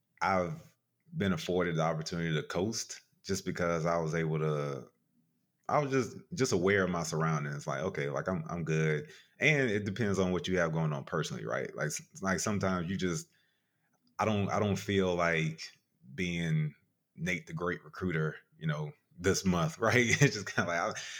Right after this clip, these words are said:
man, I need to take a break. Like, I'm chill, I'm gonna get work done, but I'm not,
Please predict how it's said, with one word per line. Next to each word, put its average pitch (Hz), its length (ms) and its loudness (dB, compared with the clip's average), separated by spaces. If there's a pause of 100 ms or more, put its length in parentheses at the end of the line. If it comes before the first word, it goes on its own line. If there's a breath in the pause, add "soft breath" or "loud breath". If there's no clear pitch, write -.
(120)
man, 120 240 4
I 151 40 2
need 104 180 4
to 78 80 -2
take 90 180 2
a 73 80 -10
break. 95 300 4
Like, 90 140 0
I'm 90 140 2
chill, 104 260 2
I'm 110 100 2
gonna 110 120 2
get 101 140 4
work 101 280 2
done, 120 360 2
but 90 280 4
I'm 101 180 0
not, 95 320 2